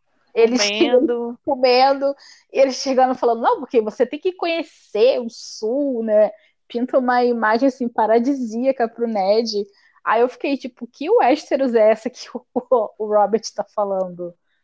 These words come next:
Speaker 1: Só imagens
Speaker 2: Né?
Speaker 1: idílicas, assim, de frutas,
Speaker 2: Frutas.
Speaker 1: mulheres
Speaker 2: Ah.
Speaker 1: nuas.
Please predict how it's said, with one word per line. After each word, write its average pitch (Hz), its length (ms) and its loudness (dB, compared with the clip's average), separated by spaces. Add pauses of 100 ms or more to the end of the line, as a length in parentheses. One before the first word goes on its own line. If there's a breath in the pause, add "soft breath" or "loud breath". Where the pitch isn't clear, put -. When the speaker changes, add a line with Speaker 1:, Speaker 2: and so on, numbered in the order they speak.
(120)
Speaker 1:
Só 226 220 -2
imagens 254 480 2
Speaker 2:
Né? 202 260 2
Speaker 1:
idílicas, 214 560 -4
assim, 208 260 -2
de 185 280 -6 (600)
frutas, 240 920 0
Speaker 2:
Frutas. 233 240 4
Speaker 1:
mulheres 202 600 0
Speaker 2:
Ah. - 160 -14
Speaker 1:
nuas. 254 720 4